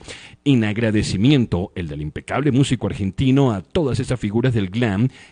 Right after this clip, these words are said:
y afines que le acompañaron e influenciaron a través de los años. La producción, ¿eh?,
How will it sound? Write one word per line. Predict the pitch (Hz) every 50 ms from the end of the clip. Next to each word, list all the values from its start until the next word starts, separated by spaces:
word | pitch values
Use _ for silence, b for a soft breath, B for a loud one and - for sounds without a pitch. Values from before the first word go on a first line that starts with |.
| B B
y | 101 104 113
afines | 98 82 - - - 196 190 135 101 87 78 -
que | - 131
le | 135 147
acompañaron | 147 - 175 170 156 - 190 170 139 113 101 107 120 131
e | 131
influenciaron | 170 185 170 - 220 226 208 185 135 - - 107 85 82 95 113 113 b b b b b
a | b 107
través | - 123 107 92 85 82 -
de | 98 98 92
los | 98 82 -
años. | 98 78 69 65 64 62 60 57 - - _ _ _ _ _ _ _ _ _ _ - -
La | 87 98 110 113 110
producción, | - - 123 117 107 101 - - - 143 131 113 92 80 92
¿eh?, | 123